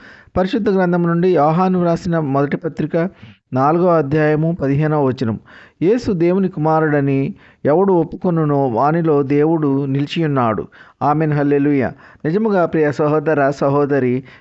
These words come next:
యోహాను గారు తెలియపరిచిన విధంగా యేసు దేవుడు కుమారుడని ఒప్పుకున్న మన అందరిలో దేవుడు తప్పక నిలిచి ఉంటారు. ఆయన మనలో నిలిచి ఉన్నారు. కాబట్టి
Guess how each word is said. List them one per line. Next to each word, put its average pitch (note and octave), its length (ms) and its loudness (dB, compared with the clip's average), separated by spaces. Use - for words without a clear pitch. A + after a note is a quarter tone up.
యోహాను G#3 400 2
గారు E3+ 320 0
తెలియపరిచిన D#3 640 -2
విధంగా C#3 600 -2
యేసు F#3 440 0
దేవుడు D#3+ 460 2
కుమారుడని D3 960 -2
ఒప్పుకున్న E3 680 0
మన C#3 200 0
అందరిలో D#3 680 2
దేవుడు E3 420 0
తప్పక D#3+ 380 -4
నిలిచి C#3+ 420 -2
ఉంటారు. B2 480 0
ఆయన F#3 280 0
మనలో D#3+ 640 2
నిలిచి F3+ 380 0
ఉన్నారు. C#3 480 0
కాబట్టి D3+ 640 0